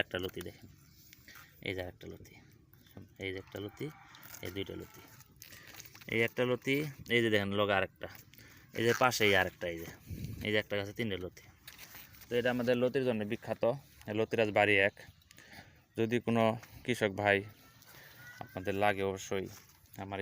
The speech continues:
স্ক্রিনে দেওয়া নাম্বারে যোগাযোগ রাখবেন। আপনারা আমাদের কুরিয়ার সার্ভিস আমরা চারা পাঠাই থাকি, যদি দূর দূরান্ত থেকে কোনো ভাই অর্ডার করেন আমরা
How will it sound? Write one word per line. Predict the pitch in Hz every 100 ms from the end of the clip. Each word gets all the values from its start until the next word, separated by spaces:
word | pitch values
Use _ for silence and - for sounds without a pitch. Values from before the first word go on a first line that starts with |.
| 95
স্ক্রিনে | - 92
দেওয়া | 95 95
নাম্বারে | 92 92 90 90 - - - - - - - -
যোগাযোগ | 101 104 101 104
রাখবেন। | 95 101 131 127 - - - - - - - - - - -
আপনারা | 98 101 98 98 107 - - - - - - - -
আমাদের | 101 95 104 98 98 - - - - - - - -
কুরিয়ার | 123 120 117
সার্ভিস | 123 120 127
আমরা | 120 123
চারা | 123 123
পাঠাই | 117 113 110
থাকি, | 107 120 139 - - - - - - - - -
যদি | 104 104 104
দূর | 113 107 - 104
দূরান্ত | 110 113 113 -
থেকে | 104 101 - -
কোনো | 107 104 98
ভাই | 101 101
অর্ডার | 101 98
করেন | 101 101
আমরা | 98